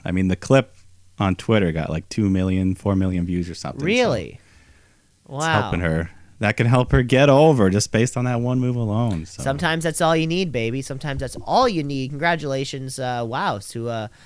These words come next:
Speaker 2: Sol Ruca. For,
Speaker 1: Yeah.
Speaker 2: uh, very
Speaker 1: <laughs>
Speaker 2: first Shooty award. That's incredible. It's incredible.
Speaker 1: Yeah, out of nowhere.
Speaker 2: Out of
Speaker 1: She just kind of
Speaker 2: nowhere, yeah.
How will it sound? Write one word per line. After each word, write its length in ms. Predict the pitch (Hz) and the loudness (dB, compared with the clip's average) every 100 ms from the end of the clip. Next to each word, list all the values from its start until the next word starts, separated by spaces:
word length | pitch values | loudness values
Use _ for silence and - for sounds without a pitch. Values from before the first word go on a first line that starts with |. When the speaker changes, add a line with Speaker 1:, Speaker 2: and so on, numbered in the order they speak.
| - - - | -20 -20 -14
Speaker 2:
Sol 440 | - - 175 226 | -10 -2 2 2
Ruca. 480 | 175 196 - 92 67 - - - - - - - - - - - 113 | 0 -2 -4 -8 -10 -16 -20 -20 -20 -20 -20 -20 -20 -20 -20 -20 -16
For, 360 | - 120 123 | -2 0 2
Speaker 1:
Yeah. 360 | 127 127 123 123 | 4 4 4 2
Speaker 2:
uh, 40 | 117 | 0
very 420 | 117 135 190 214 | 0 4 4 2
Speaker 1:
<laughs> 140 | - | 0
Speaker 2:
first 380 | 202 208 196 - | 2 2 2 -6
Shooty 440 | - - 185 208 220 | -10 -6 -2 0 2
award. 460 | 196 226 415 120 - - | 2 0 -2 -4 -10 -16
That's 180 | 156 180 | -10 -4
incredible. 520 | 202 254 185 95 - - - - - - - | 2 2 2 -4 -12 -20 -20 -20 -20 -20 -14
It's 80 | - | -10
incredible. 340 | 180 226 208 | -2 2 4
Speaker 1:
Yeah, 400 | 123 156 104 104 | 6 6 4 4
out 60 | 135 | 6
of 80 | 135 | 8
nowhere. 520 | 139 160 165 95 76 | 6 8 6 4 2
Speaker 2:
Out 140 | 170 | 0
of 100 | 185 | 0
Speaker 1:
She 100 | 170 | -2
just 160 | 185 196 | -2 0
kind 260 | 233 262 247 | 2 4 2
of 60 | |
Speaker 2:
nowhere, 360 | 160 107 92 82 | 0 -2 -6 -8
yeah. 340 | 143 170 127 | -4 -2 -4